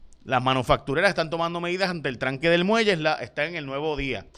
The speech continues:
Esto, para mí, simple y llanamente está evidente. Es evidente que hay que meterle las manos más que lo que se está haciendo y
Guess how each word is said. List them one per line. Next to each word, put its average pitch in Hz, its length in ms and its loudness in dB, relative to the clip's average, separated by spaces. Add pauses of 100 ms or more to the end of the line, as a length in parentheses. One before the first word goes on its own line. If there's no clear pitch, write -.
(380)
Esto, 175 520 0
para 156 300 6
mí, 165 380 0 (460)
simple 190 520 2
y - 20 4
llanamente 185 880 2
está - 520 2
evidente. 143 760 2 (580)
Es 175 160 4
evidente 180 600 2
que 123 160 0
hay 156 140 2
que 185 140 -2
meterle 165 320 -2
las 165 120 -4
manos 185 360 -2 (500)
más 180 320 4
que 170 160 2
lo 139 100 4
que 120 80 -2
se 131 80 0
está 165 180 0
haciendo 139 500 -4
y 127 380 -6